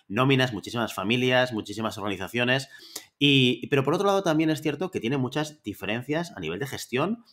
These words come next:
a muchos niveles, ¿no? Y que son cosas como muy determinantes o muy identificadas dentro de ese sector. Pero antes de empezar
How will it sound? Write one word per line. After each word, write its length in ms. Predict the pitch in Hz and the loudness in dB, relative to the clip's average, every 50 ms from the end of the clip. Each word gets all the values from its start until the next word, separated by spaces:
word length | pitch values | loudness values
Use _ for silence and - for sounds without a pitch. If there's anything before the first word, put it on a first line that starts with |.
| _ _ | _ _
a 80 | - 92 | -10 -8
muchos 260 | 98 107 110 127 135 | -6 -6 -4 -4 -4
niveles, 480 | 143 - 139 196 214 165 - - - - | -2 0 0 2 2 0 -2 -6 -10 -4
¿no? 200 | 113 147 202 226 - - - | -2 -2 -2 -4 -6 -16 -12
Y 80 | - - | -8 -6
que 80 | - 110 | -4 -2
son 140 | - 135 | -2 -2
cosas 200 | 127 151 170 170 | 0 0 -2 0
como 180 | - 147 131 123 | 0 0 0 2
muy 140 | 123 131 139 | 2 2 2
determinantes 640 | 143 139 139 135 127 120 120 131 139 135 131 123 | 2 2 2 0 0 0 0 0 0 -2 -2 -4
o 60 | 120 | -2
muy 180 | 113 123 135 135 | 0 2 2 2
identificadas 880 | 135 131 127 127 117 120 120 104 117 - 135 131 135 156 175 - 113 101 | 2 2 2 2 0 -2 -6 -6 -4 -2 0 2 2 2 0 -2 -6 -6
dentro 240 | 110 110 - 127 | -4 -4 -2 -2
de 60 | 120 113 | -2 -2
ese 140 | 107 - | -2 -4
sector. 440 | 98 - 92 - _ - 80 73 - _ _ _ _ _ - - - - - - _ - | -6 -6 -8 -10 _ -10 -10 -10 -12 _ _ _ _ _ -20 -20 -20 -20 -20 -20 _ 2
Pero 140 | - 147 151 | 6 6 8
antes 220 | 180 208 208 240 226 | 8 6 4 2 2
de 80 | 233 | 2
empezar 480 | 208 180 156 160 151 147 131 123 - | 0 0 2 4 4 4 4 2 -6